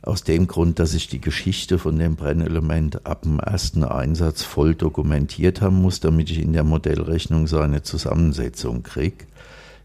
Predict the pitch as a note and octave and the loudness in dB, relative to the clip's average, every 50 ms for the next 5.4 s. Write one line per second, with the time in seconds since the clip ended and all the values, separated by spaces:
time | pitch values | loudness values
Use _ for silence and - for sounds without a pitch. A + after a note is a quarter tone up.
0 | - - E2+ - - F2 D2 E2 - - - - - D2+ D#2 D2+ - - - D#2+ | -10 -8 -6 -6 -2 0 0 0 0 -2 -10 -6 -2 0 0 0 0 -2 -2 -2
1 | E2 F#2+ A#2 G#2+ - - - - F2 E2+ E2+ F2 F2 - - E2 D#2 D2 D#2 D#2+ | 0 2 0 0 -2 -4 -4 0 2 2 2 2 0 -2 -2 0 0 2 2 0
2 | - D#2 D#2 D2+ - - - - - - - B1+ C#2+ D#2+ F#2 G#2 G2+ G2 F#2+ F2+ | 0 -2 -2 -4 -4 -8 -12 -12 -8 -4 0 2 2 4 4 4 4 2 2 0
3 | E2+ D#2+ - - D#2 D2 D2+ D#2 D#2 D#2 D2+ D#2 D#2 D2+ - - D2 C2 C2+ C#2 | -2 -2 0 0 0 2 2 0 0 -2 -2 -2 -2 -4 -2 -2 -2 -2 0 -2
4 | C#2+ D2 D2+ D2 C2+ C2+ C2 C2+ C2+ - C2 B1+ C2 B1+ B1+ B1+ B1 A#1 A#1+ C2 | -2 -2 -4 -2 -2 -2 0 -2 -2 -2 0 0 0 0 -2 -2 -2 -4 -4 -6
5 | C2 C2 C2 B1+ C2 D2+ F2 F#2 | -6 -4 -4 -2 0 0 0 0